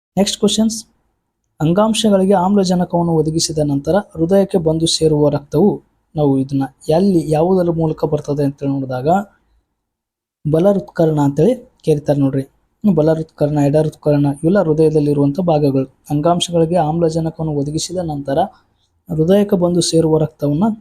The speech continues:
ಬಲ ಹೃತ್ಕರ್ಣ ಅಂತೇಳಿ ಕರಿತೀವಿ. ಗಿಡಗಳು ಆಮ್ಲಜನಕವನ್ನ ವಾತಾವರಣಕ್ಕೆ ಬಿಟ್ಟು ಕೊಡುವ ಕ್ರಿಯೆಯನ್ನ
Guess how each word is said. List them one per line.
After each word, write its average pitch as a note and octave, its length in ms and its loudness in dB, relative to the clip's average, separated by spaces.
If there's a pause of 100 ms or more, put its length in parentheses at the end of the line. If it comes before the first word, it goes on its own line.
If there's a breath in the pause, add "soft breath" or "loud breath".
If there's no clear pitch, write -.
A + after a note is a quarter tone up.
(320)
ಬಲ D#3 180 2
ಹೃತ್ಕರ್ಣ C#3+ 460 -2
ಅಂತೇಳಿ F3 360 0 (560)
ಕರಿತೀವಿ. C#3+ 420 -2 (2000)
ಗಿಡಗಳು A3 400 4
ಆಮ್ಲಜನಕವನ್ನ F3+ 880 2
ವಾತಾವರಣಕ್ಕೆ F3+ 760 0
ಬಿಟ್ಟು E3+ 300 -2
ಕೊಡುವ F3 380 2
ಕ್ರಿಯೆಯನ್ನ D#3+ 520 2